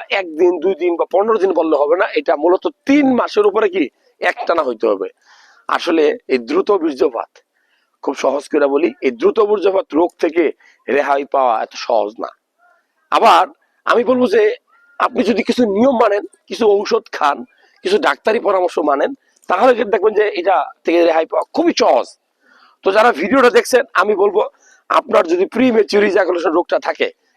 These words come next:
কেন হয় জানেন? আপনার যদি টেস্টোস্টেরন লেভেল, এই হরমোনটা একদম কমে যায়, তখন আপনার এই রোগটা হয়। আপনি যদি অনেক দিন আপনার ওয়াইফ থেকে, পার্টনার থেকে অনেক দূরে থাকেন, অন্য একটা শহরে থাকেন বা অন্য একটা দেশে থাকেন, হঠাৎ করে আসলে এটা হইতে পারে।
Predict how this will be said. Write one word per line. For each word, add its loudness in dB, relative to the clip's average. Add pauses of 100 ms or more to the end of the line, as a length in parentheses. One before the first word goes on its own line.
কেন 2
হয় 0
জানেন? 0 (380)
আপনার -2
যদি 0
টেস্টোস্টেরন 0
লেভেল, 2
এই 0
হরমোনটা 0
একদম 0
কমে 0
যায়, -2 (600)
তখন 0
আপনার -2
এই 4
রোগটা 0
হয়। -4 (380)
আপনি -2
যদি 0 (140)
অনেক 2
দিন 0
আপনার 0
ওয়াইফ 2
থেকে, 2
পার্টনার -4
থেকে -2
অনেক 2
দূরে 0
থাকেন, -2
অন্য 0
একটা -4
শহরে -2
থাকেন -2
বা 2
অন্য -2
একটা -2
দেশে -4
থাকেন, -4 (460)
হঠাৎ 0
করে 0
আসলে 0
এটা 2
হইতে -4
পারে। -6